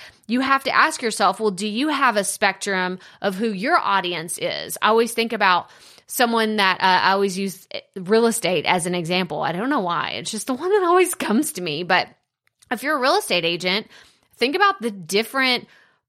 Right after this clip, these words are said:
parts of buying a house, right? There's the people that say, "You know what? I think we wanna buy a house." So what do they do? They probably start looking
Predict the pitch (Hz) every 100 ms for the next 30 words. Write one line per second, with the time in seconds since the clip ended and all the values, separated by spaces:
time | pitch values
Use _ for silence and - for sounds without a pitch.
0 | - - 196 233 285 - - 202 196 185
1 | 165 139 160 285 311 196 - 381 - -
2 | 190 - 208 269 262 240 247 220 226 -
3 | 320 262 226 214 185 254 240 392 453 494
4 | 605 - _ 247 320 202 202 302 311 247
5 | 311 208 143 160 277 359 640 165 - -
6 | - - _ - 214 269 311 403 381 151
7 | 131 190 - _ 175 208 214 214 254 302
8 | - 254 254 202 226 285 294 311